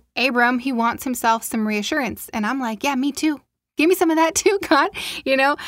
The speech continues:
I, I, I feel that way too. I totally get where he's coming from.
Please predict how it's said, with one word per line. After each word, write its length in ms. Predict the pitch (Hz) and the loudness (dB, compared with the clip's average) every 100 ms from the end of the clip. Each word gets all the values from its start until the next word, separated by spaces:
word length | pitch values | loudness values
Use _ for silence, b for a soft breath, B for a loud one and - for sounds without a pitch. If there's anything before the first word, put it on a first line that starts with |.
| B - | B -2
I, 160 | - - | -2 4
I, 300 | 262 - 277 | 4 4 2
I 20 | |
feel 220 | - 330 | 2 2
that 180 | 320 311 | 2 0
way 160 | 302 302 | -2 -2
too. 160 | 330 | 0
I 160 | 226 220 | 2 0
totally 400 | - 269 277 277 | 0 -2 -2 -2
get 240 | 262 254 | 0 2
where 140 | 247 247 | 0 -2
he's 180 | 247 | -4
coming 340 | - 254 277 247 | 0 0 0 -4
from. 340 | - 214 220 | -2 -2 -2